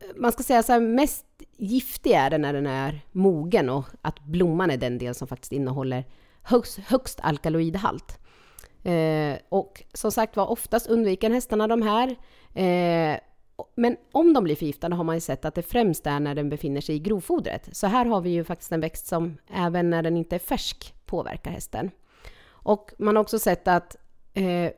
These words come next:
femtio till tvåhundra gram, gram stånds, eh, per kilo kroppsvikt anses som en dödlig dos för häst. Eh, men kollar man då bland annat på S V A så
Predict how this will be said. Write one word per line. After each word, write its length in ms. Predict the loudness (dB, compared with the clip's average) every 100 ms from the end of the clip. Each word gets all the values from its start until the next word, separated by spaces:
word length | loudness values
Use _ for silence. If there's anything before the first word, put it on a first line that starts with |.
| -12
femtio 800 | -20 0 4 4 2 0 0 0
till 200 | 0 -4
tvåhundra 480 | 0 0 2 2 0
gram, 360 | 0 0 -2 -4
gram 380 | -2 0 2 -2 -6
stånds, 680 | -10 -2 2 2 0 -4 -12
eh, 200 | -6 -4
per 160 | -2 -2
kilo 260 | -2 -2 -2
kroppsvikt 840 | -2 -4 -6 -4 -4 -4 -6 -12 -4
anses 540 | 0 0 -2 -4 -4
som 100 | -2
en 140 | -6
dödlig 460 | -2 0 0 0 0
dos 280 | 0 0 -2
för 80 | -4
häst. 380 | -2 -4 -10 -16 -20 -20 _ -6
Eh, 360 | 0 2 2 2
men 320 | 2 4 2 -2 -20 -20 -12
kollar 240 | 0 2
man 120 | 4 2
då 100 | 0
bland 200 | 0 -2
annat 180 | -4
på 60 | -4
S 160 | -6 -2
V 80 |
A 140 | 0 -2
så 260 | -4 -6